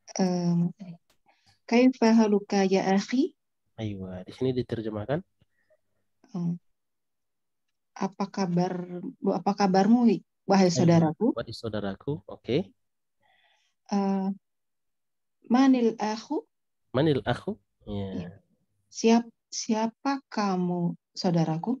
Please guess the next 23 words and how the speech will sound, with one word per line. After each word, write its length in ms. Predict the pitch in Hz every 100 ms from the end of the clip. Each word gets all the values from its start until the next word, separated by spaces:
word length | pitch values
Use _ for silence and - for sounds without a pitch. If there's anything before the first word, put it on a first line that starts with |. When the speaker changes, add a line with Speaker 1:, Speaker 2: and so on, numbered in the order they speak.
| _ _ _
Speaker 2:
Ya, 320 | 117 107 98
kita 240 | 101 -
artikan 320 | 110 107 120 113
gitu 160 | 117 110
ya, 160 | 127 123
karena 240 | 107 131
dalam 320 | 120 110 110
bahasa 400 | 107 104 - - - _ -
Arab 320 | - 110 156 - _ _ _ _
ini 160 | - 147
terlalu 320 | 135 123 120
simpel. 280 | - 151 113
Manil 280 | 123 143 -
akh? 160 | 143 - - _ _ _ -
Ya, 120 | 131
saudara 400 | - 113 113 113
ini 160 | 151
siapa 320 | 151 151 151 127
gitu. 280 | 101 - 95 _ _ _ _ _
Kalau 160 | _ 107
kita 200 | 117 110
bahasakan 480 | 104 131 113 107
ya, 20 | 135